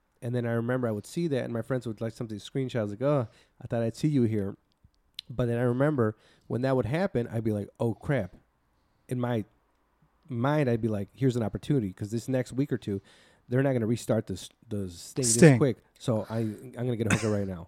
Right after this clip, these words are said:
Speaker 1: You know what I mean? But, uh,
Speaker 2: After the stings, you're
Speaker 1: yeah,
Speaker 2: like,
Speaker 1: yeah.
Speaker 2: "That's the best time to hit."
Speaker 1: But
Speaker 2: No, that's a good, that's a good move.
Speaker 1: And I got to the point where I, I started, re-, I knew who the cops were. Like, I, you could tell. I was it when the call, the language,
Speaker 2: The way they talk.
Speaker 1: the way they talk. You know, it's in, uh, yeah, they're, they're gonna ask you questions. They're gonna try to bring out,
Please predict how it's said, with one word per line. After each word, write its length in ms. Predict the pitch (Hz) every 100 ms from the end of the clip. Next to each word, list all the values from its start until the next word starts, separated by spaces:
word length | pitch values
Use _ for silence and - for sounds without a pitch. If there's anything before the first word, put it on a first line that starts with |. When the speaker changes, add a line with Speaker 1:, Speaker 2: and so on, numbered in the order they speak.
| _
Speaker 1:
You 80 | 110
know 60 | 110
what 80 |
I 40 | 110
mean? 220 | 110 113
But, 280 | 104 101 117
uh, 200 | 104 104
Speaker 2:
After 300 | 180 160 165
the 120 | 151
stings, 360 | 147 - 160 127
you're 80 | 135
Speaker 1:
yeah, 60 |
Speaker 2:
like, 120 | 123 107
Speaker 1:
yeah. 60 |
Speaker 2:
"That's 180 | 143 -
the 80 | 131
best 240 | 131 120
time 220 | - 120
to 80 | 113
hit." 240 | 113 120 -
Speaker 1:
But 120 | 123
Speaker 2:
No, 60 | 160
that's 160 | 170 196
a 20 |
good, 260 | 185 143 131
that's 200 | - 156
a 40 | 170
good 180 | -
move. 180 | 165 151
Speaker 1:
And 80 | 165
I 80 | 156
got 140 | 170
to 60 | 165
the 60 | 135
point 160 | 139 131
where 220 | 123 117
I, 120 | 113 - -
I 120 | 110
started, 320 | - 131 110
re-, 160 | 104 117
I 220 | 104 107 107 120
knew 300 | 127 139 127
who 220 | 127 120
the 80 | 107
cops 400 | 113 107 - -
were. 240 | 92 -
Like, 200 | 90 92
I, 60 | 98
you 200 | 113 131
could 160 | 127
tell. 340 | - 117 87 78
I 80 | 104
was 200 | - 110
it 80 | 107
when 160 | 104 104
the 80 | 107
call, 500 | - 117 117 117 110
the 80 | 104
language, 460 | 104 110 110 110
Speaker 2:
The 80 | 147
way 80 | 147
they 140 | 143
talk. 340 | 135 139 135 131 -
Speaker 1:
the 140 | 123 117
way 120 | 117
they 120 | 113
talk. 400 | - 117 110 113
You 120 | - 120
know, 140 | 110
it's 340 | 113 - - - -
in, 400 | - 113 104 101 107
uh, 200 | 98 98
yeah, 220 | 123 95
they're, 140 | 107
they're 140 | 123 113
gonna 200 | 110 110
ask 220 | 113 -
you 60 | 117
questions. 400 | 113 107 - 104
They're 80 | 107
gonna 160 | 107
try 200 | - 113
to 80 | 104
bring 220 | 95 107
out, 180 | 101